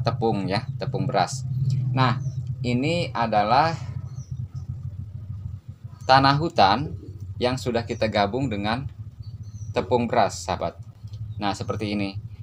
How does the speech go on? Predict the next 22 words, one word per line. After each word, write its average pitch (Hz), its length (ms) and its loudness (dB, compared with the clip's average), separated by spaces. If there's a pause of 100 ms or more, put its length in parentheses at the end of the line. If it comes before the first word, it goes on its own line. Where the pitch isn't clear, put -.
(100)
banyak 107 400 0
trichoderma. 98 720 0 (480)
Nah, 107 160 2
inilah 156 320 4
sebabnya 104 880 0 (640)
lanjaran 143 560 4
admin 113 560 -4 (140)
banyak 104 560 0
trichodermanya, 101 880 -2 (240)
karena 107 480 0
kita 113 560 -2
menggunakan 98 640 -4
pupuknya 143 560 -2 (480)
yang 120 320 2 (320)
menggunakan 104 800 -4 (280)
tanah 107 300 0
hutan, 117 560 0
salah 107 240 -2
satunya, 110 560 -2 (100)
teman-teman 98 320 -6
ya. 131 140 -2 (340)
Sehingga 117 640 -4